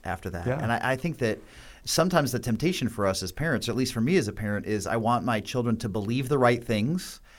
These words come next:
Speaker 1: and I want them to execute the right decisions,
Speaker 2: Mm-hmm.
Speaker 1: and I want them to display the right behaviors.
Speaker 2: Yeah.
Speaker 1: And the truth is, we can check all the right doctrinal boxes
Speaker 2: Mm-hmm.
Speaker 1: and do all the right behavior modification plans and still not be saying yes to Jesus
Speaker 2: Yeah.
Speaker 1: at our core,
Speaker 2: Yeah.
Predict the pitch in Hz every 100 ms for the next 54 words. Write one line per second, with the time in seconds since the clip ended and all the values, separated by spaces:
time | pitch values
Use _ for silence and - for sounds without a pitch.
0 | - _ - 104 107 101 101 - 104 101
1 | - 113 107 107 107 101 90 - _ _
2 | - 123 - 147 - 131 120 107 107 104
3 | - _ _ - - 127 139 147 233 -
4 | - 101 85 101 101 117 117 120 110 92
5 | - 139 143 117 117 98 107 87 - -
6 | - 98 82 - - - - 123 113 233
7 | 277 92 92 - 117 170 240 - 156 165
8 | 135 110 107 107 98 - 135 131 135 139
9 | 165 160 110 98 - 101 107 107 117 120
10 | 117 123 117 117 - 120 127 123 117 113
11 | 120 120 127 120 143 - 147 151 - -
12 | 120 - 147 127 117 - 113 - 113 107
13 | 104 104 - 107 98 104 95 95 - 110
14 | 90 - 143 - - -